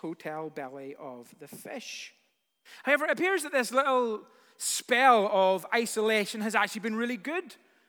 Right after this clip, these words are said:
for Jonah. Seems it's exactly what he needed. Because during those three days, he has time to think, he has time to reflect, and he has time to repent.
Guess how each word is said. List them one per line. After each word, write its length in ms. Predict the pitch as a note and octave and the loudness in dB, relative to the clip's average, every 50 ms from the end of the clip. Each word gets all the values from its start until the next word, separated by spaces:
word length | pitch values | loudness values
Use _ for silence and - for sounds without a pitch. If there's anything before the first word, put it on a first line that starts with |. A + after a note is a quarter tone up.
| _ _ _ | _ _ _
for 500 | - - A3 G#3 G3+ G3 G3 F#3+ F#3+ F3+ - - | -10 -4 -2 0 2 2 2 0 0 -4 -8 -12
Jonah. 460 | E3 - G#3 F3 D3 C3+ B2+ A2+ G#2 A2 - _ _ _ _ _ _ _ | -10 -6 -6 -6 -6 -8 -12 -16 -18 -20 -20 _ _ _ _ _ _ _
Seems 300 | - - C#4 B3 G#3+ F3+ | -4 -2 0 0 0 -2
it's 160 | G3+ G#3+ - | -4 -4 -4
exactly 880 | G#3+ G#3+ - - - - D4 D4+ C#4 C4+ C4 - - D4 C#4+ C#4+ C#4+ C4+ | -6 -6 -6 -4 -4 0 0 2 0 0 -2 -6 -6 -4 -2 -2 -2 -2
what 380 | G#3 G#3 G#3+ A3 A3+ A3 - - | 0 2 2 2 2 0 -2 -8
he 340 | - G#3 A3 G#3+ G#3 G#3 G#3+ - | -10 -8 -8 -6 -6 -8 -8 -10
needed. 540 | - F#3+ F3+ D#3+ C#3+ C#3 C#3 - - - _ _ _ - - - _ | -8 -8 -8 -8 -8 -10 -14 -16 -18 -20 _ _ _ -20 -20 -4 _
Because 240 | A3 F#3+ A#3+ A#3 F3 | 0 2 2 0 2
during 280 | - D4 E4+ G4 G4 | 0 0 0 0 0
those 300 | F4 D#4 D4+ D4+ C#4 - | -2 -2 -2 -2 -4 -6
three 240 | - - B3 B3+ B3+ | -8 -8 -8 -6 -4
days, 300 | G#3 F#3+ F3+ F#3 F#3+ G3+ | -2 -2 -2 -2 -4 -4
he 100 | G#3+ G3 | -4 -6
has 100 | F3+ E3+ | -6 -6
time 260 | - - D#3 C#3+ C#3 | -6 -8 -8 -8 -8
to 60 | D3 | -14
think, 480 | - - - B3+ D4 F4 F4+ - - - _ - - - _ | -20 -6 -2 0 0 0 -2 -8 -16 -20 _ -20 -20 -20 _
he 120 | - G3 | -6 -4
has 120 | F#3 E3+ - | -4 -4 -6
time 300 | - F3 D#3+ E3 E3 D3 | -6 -6 -6 -6 -6 -8
to 100 | D3 C3+ | -12 -14
reflect, 840 | C3+ C3 - - - - F#3 G3 G#3+ B3+ D4+ D4+ - - - - - - - - | -14 -14 -14 -14 -12 -4 0 4 6 6 6 4 0 -4 -14 -20 -20 -20 -16 -6
and 180 | - B3+ C#4 D4+ | -4 -2 -2 0
he 120 | C#4 D4 D4+ | -2 -2 -2
has 160 | D#4+ D4+ - | -4 -6 -8
time 360 | - - G3 F3+ F3+ G3 G3 F#3+ | -8 -8 -8 -6 -6 -8 -10 -8
to 240 | - A3 A3 A3 A3 | -6 -6 -4 -4 -4
repent. 680 | A#3+ A3 - - D4+ F4 G4 D4+ G#3+ _ - - - | -6 -6 -6 -6 -6 -6 -6 -10 -16 _ -20 -20 -20